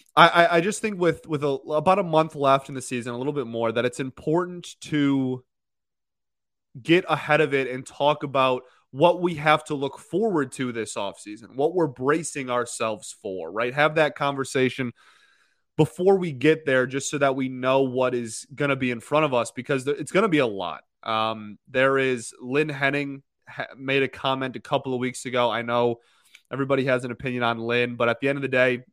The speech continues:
he has more sources than maybe anybody in the industry, uh, as far as in the city of Detroit and, and with the Tigers organization. So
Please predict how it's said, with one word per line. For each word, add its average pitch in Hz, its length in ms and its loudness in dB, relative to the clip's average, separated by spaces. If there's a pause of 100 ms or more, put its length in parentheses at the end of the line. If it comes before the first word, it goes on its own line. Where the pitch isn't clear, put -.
(100)
he 120 460 -6 (180)
has 127 380 2
more 127 240 0
sources 127 640 -4
than 117 340 -6
maybe 156 440 -2
anybody 135 540 0
in 117 80 -8
the 120 160 -8
industry, 120 640 -6 (340)
uh, 117 220 2
as 113 100 -4
far 123 200 2
as 120 140 -4
in 120 100 -6
the 120 80 -10
city 123 300 -4
of 113 100 -6
Detroit 123 460 -2 (440)
and, 120 180 0
and 120 160 -4
with 120 140 -2
the 123 100 -4
Tigers 120 460 -2
organization. 117 720 -6
So 110 300 0